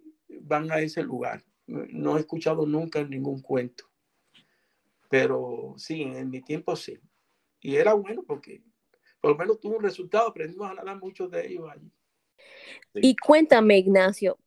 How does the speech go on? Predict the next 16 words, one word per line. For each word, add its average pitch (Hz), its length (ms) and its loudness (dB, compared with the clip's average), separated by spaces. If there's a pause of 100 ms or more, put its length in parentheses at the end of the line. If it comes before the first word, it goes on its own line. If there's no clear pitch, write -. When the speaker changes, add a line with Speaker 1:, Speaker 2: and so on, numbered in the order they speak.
Speaker 2:
¿por 202 180 -8
qué 277 160 -2
tú 294 180 -6
crees 269 240 2
que - 100 -8
es 214 80 -10
importante 196 920 -8
un 190 240 -10
libro 196 360 -8
sobre 170 280 -10
la 165 100 -10
historia 175 460 -8
cultural 170 540 -10
de 165 80 -4
un 170 140 -6
pueblo? - 500 -12